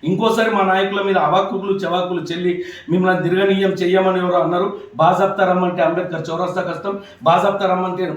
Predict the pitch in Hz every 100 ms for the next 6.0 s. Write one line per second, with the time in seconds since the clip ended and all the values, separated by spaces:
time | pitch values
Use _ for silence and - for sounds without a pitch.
0 | 143 160 180 185 185 175 180 190 190 -
1 | _ _ _ - 180 208 208 208 196 190
2 | 185 180 160 175 175 156 196 185 185 185
3 | 165 160 151 - 123 151 160 175 165 165
4 | 151 151 156 160 160 156 139 135 135 -
5 | - - - 135 139 135 151 180 180